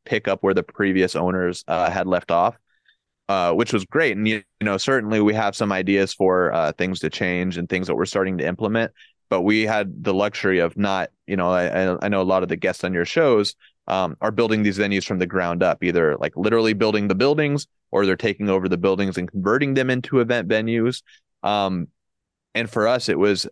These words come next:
probably as close to turnkey as possible. There was a, you know, a, a,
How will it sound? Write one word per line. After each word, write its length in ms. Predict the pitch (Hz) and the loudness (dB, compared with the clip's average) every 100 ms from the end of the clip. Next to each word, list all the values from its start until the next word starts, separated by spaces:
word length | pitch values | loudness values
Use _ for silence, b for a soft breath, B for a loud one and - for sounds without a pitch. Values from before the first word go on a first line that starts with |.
| - | -4
probably 460 | 113 104 107 101 | 0 2 2 2
as 120 | 98 - | 2 0
close 220 | 104 98 | -2 -2
to 100 | - | -6
turnkey 440 | - 104 98 101 | -4 -2 0 0
as 140 | 82 - | 0 0
possible. 480 | 101 110 - 87 78 | 0 0 -2 -2 2
There 140 | 82 | 4
was 200 | 90 82 | 2 2
a, 260 | 80 78 80 b b b _ | 0 0 0 b b b _
you 140 | - 85 | -6 -2
know, 320 | 78 82 65 | 0 0 0
a, 240 | 87 78 - - _ _ - | 2 0 -4 -18 _ _ -6
a, 120 | 78 | -4